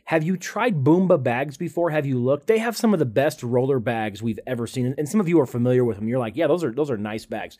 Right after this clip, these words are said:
But Boomba roller bags seem like they're priced well, they work well.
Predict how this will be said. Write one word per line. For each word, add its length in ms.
But 240
Boomba 340
roller 280
bags 420
seem 180
like 160
they're 100
priced 380
well, 220
they 140
work 320
well. 380